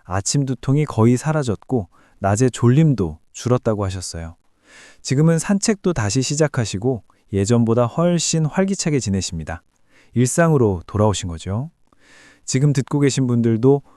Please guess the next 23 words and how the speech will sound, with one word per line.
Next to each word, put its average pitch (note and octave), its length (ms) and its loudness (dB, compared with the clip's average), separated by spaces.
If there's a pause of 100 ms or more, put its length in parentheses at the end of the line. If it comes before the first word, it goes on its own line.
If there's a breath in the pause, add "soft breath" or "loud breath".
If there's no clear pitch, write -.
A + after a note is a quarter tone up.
(180 soft breath)
혹시 - 180 -4
잠을 C3+ 360 2
충분히 F3+ 480 0
자도 C3+ 300 2
개운하지 A#2 500 2
않거나 F#2 560 -2 (180)
머리가 A2 380 0
무겁다면 G#2 760 -2 (420 soft breath)
수면 G#3+ 440 4
자세가 D3+ 460 4
원인일 A2+ 440 4
수 - 160 -6
있습니다. E2+ 540 -8 (600 soft breath)
지금이라도 D3 580 4
늦지 B2 300 0
않았습니다. E2+ 640 -2 (260)
자기 A2 320 0
전 C3+ 320 2 (100)
이 A#2 160 0
한 E3+ 240 -2
가지만 D#3+ 400 2
확인하면 A#2 640 0 (360 soft breath)
뇌피로, A2 680 0